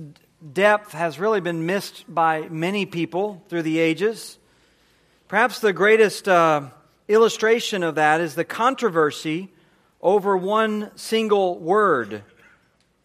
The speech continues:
It is, uh, the word that Martin Luther inserted into his German Bible when he was translating this passage, or the word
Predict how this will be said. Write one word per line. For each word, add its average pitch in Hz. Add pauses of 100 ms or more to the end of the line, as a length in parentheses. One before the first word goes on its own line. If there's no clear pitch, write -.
It 175
is, 190
uh, 175
the 170
word 196 (120)
that 160
Martin 190
Luther 190 (400)
inserted 190
into 202
his 170
German 190
Bible 175
when 170
he 170
was 165
translating 180
this 135
passage, 151 (760)
or 165
the 165
word 196